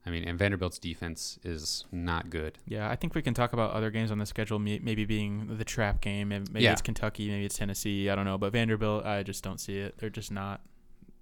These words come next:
Speaker 2: they don't have the horses.
Speaker 1: Yeah, absolutely. I mean, Vaughn is so fun to watch, though.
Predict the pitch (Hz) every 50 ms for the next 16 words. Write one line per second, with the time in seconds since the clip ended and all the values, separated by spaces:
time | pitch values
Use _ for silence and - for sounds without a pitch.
0 | - - - - - - - - 117 117 120 117 113 117 117 117 117 113 110 110
1 | 113 110 107 - - 107 104 - - - - - - - - - 120 95 73 -
2 | - - - - - - - - 95 90 82 - - 85 85 85 82 - - -
3 | - - - - 92 90 87 87 85 82 - - - - - - - - - 92
4 | 92 95 101 113 123 131 135 131 - 95 - - - - 95 92 95 95 98 98
5 | 98 - - - 95 95 95 90 85 80 78 82 85 - - - - 95 95 95
6 | 98